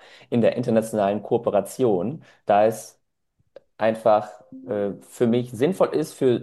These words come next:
so komplexe Fragen, also nicht nur K I ist komplex, sondern jeder einzelne, jeder einzelne Use Case an sich ist ja auch noch mal sehr komplex,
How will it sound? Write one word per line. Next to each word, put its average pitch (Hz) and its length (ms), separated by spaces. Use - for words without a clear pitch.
so 147 300
komplexe - 680
Fragen, 123 560
also 104 200
nicht 139 220
nur 127 120
K - 200
I 202 140
ist - 160
komplex, 104 400
sondern 104 260
jeder 151 360
einzelne, 113 840
jeder 123 220
einzelne 127 320
Use 120 340
Case 117 280
an 107 120
sich 110 220
ist - 140
ja - 160
auch - 160
noch 110 160
mal 98 240
sehr 110 240
komplex, 120 580